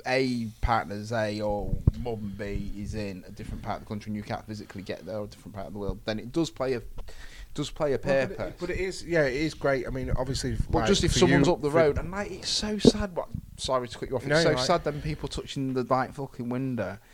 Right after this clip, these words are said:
Speaker 1: and it's like they're taking the piss out of you. You fucking, they're just, like, trolling you. You're touching your loved one behind a window on glass. You're not even touching them. They're making you look as fool,
Speaker 2: Mm.
Speaker 1: and it's really depressing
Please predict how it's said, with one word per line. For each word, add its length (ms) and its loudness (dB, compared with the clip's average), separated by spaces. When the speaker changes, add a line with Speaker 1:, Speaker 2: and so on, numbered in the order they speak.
Speaker 1:
and 100 -8
it's 80 -4
like 280 4
they're 60 -8
taking 360 -4
the 60 -2
piss 280 -2
out 140 4
of 60 -6
you. 400 0
You 80 -12
fucking, 640 -4
they're 120 -6
just, 260 -2
like, 300 0
trolling 580 2
you. 180 -6
You're 100 -6
touching 380 -2
your 120 0
loved 200 6
one 220 0
behind 340 0
a 40 2
window 340 2
on 180 0
glass. 340 -2
You're 100 -4
not 100 2
even 200 0
touching 380 -2
them. 180 -2
They're 60 -2
making 460 -4
you 80 0
look 200 0
as 100 -12
fool, 480 2
Speaker 2:
Mm. 260 -10
Speaker 1:
and 120 4
it's 160 -2
really 460 4
depressing 720 -2